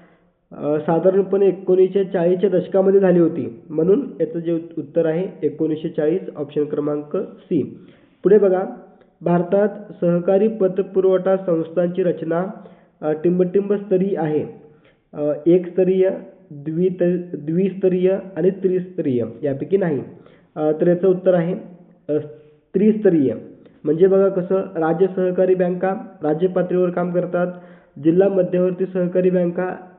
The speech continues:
जिल्हा पातळीवर काम करतात आणि प्राथमिक सहकारी पतसंस्था ही ग्रामीण पातळीवर काम करतात. अशा पद्धतीने, अ, त्रिस्तरीय ही रचना आहे.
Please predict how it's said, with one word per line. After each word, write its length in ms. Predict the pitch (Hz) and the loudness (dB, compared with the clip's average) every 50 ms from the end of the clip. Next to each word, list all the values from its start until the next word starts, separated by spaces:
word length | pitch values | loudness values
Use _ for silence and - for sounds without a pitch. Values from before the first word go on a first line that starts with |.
| - 143 | -8 -4
जिल्हा 300 | 151 160 165 170 175 185 | -4 -2 0 2 2 0
पातळीवर 420 | 180 180 180 170 175 170 175 175 165 | 0 0 -2 -2 0 0 0 -2 -2
काम 240 | 175 175 170 170 | -2 -2 -2 -2
करतात 400 | 170 175 170 156 - 160 165 175 170 - - - | -2 -2 -4 -2 -2 -2 -2 -2 -2 -4 -8 -6
आणि 140 | 165 165 175 | -4 -4 -4
प्राथमिक 560 | 170 - 170 156 - - 175 196 208 208 - | -2 -2 -2 -2 -2 -2 -2 -2 -2 -2 -2
सहकारी 340 | 180 170 156 - 165 170 180 | -2 -2 0 0 0 -2 -2
पतसंस्था 720 | - - 156 - 160 156 - 160 156 156 156 - 180 185 - - - - - - - - | -2 -4 -4 -4 -4 -4 -2 -2 -2 -4 -4 -4 -4 -4 -4 -6 -10 -16 -20 -20 -8 -4
ही 60 | 156 | 0
ग्रामीण 380 | 151 151 151 151 147 165 180 196 | 2 2 4 4 4 2 0 0
पातळीवर 420 | 185 175 151 - - 147 151 165 | 0 -2 -4 -2 0 2 2 2
काम 260 | 165 - 156 139 135 135 | 2 0 -2 -4 -2 -4
करतात. 360 | 143 135 123 113 - 113 110 110 - - - | -4 -4 -4 -4 -4 -6 -6 -6 -10 -12 -10
अशा 200 | 143 131 170 165 | -6 -4 -4 -2
पद्धतीने, 680 | 160 165 156 156 151 - 156 156 165 190 226 - - - - - _ - | -2 0 0 0 0 -2 -2 -2 -2 -2 -4 -6 -10 -18 -20 -20 _ -10
अ, 160 | 143 147 143 | -6 -4 -4
त्रिस्तरीय 760 | 143 147 - 180 180 202 180 175 208 185 175 170 175 180 190 | -4 -2 0 2 2 2 0 -2 -2 -2 -2 0 0 0 0
ही 240 | 190 185 175 175 180 | 0 0 -2 0 0
रचना 320 | 165 151 - - 151 156 | 0 0 -2 -2 -4 -4
आहे. 320 | 160 156 139 139 131 127 | -4 -4 -4 -6 -6 -6